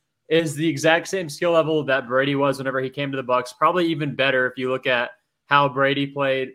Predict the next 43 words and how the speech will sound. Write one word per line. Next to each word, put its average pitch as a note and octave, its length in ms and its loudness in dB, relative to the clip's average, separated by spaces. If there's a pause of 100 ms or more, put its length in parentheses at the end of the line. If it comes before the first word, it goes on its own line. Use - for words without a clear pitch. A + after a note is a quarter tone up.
(120)
I D#3 40 -6
mean, D3+ 140 -4
how C#3+ 200 2
Rodgers C#3+ 320 0
has B2 140 -10
won B2+ 240 -6
two D#3+ 160 -4
of D3+ 60 0
the C3+ 60 -2
last B2+ 340 0
three C3+ 220 -4
M C3 100 -6
V B2+ 460 -8
Ps. - 140 -14 (240)
Brady C#3+ 240 2
coming D3 260 -4
into C3+ 140 -6
that C3+ 180 -2
had C3+ 240 -4
lost C3 300 0
the C3 60 -8
last B2+ 260 -2
Super D#3+ 160 -6
Bowl, D3 400 -2 (260)
had C#3 140 -2
lost C3+ 340 -2
the C3 80 -8
playoff C#3 480 -2
game C#3 160 -4
with C3 120 -8
a A#2 40 -8
pick C3+ 240 -10
six. D3+ 460 -8 (260)
Of C#3 120 -12
course, E3 320 -4
Rodgers D3 400 0
last C#3+ 260 -2
season D#3 240 -4
was B2 140 -6
not B2+ 240 -2
great, C3+ 280 0
but B2+ 120 -2
again, B2 280 -4